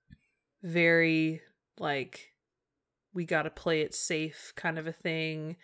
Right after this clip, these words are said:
Um, I wish they brought in a bit more humor.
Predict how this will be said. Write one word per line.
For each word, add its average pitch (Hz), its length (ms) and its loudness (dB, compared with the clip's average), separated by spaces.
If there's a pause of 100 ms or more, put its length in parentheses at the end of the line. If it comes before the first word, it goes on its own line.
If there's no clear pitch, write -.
(880)
Um, 165 640 0 (680)
I 220 100 6
wish 240 340 4
they 269 140 4
brought 226 340 6
in 220 120 8
a 214 60 4
bit 202 220 2
more 202 240 2
humor. 202 680 2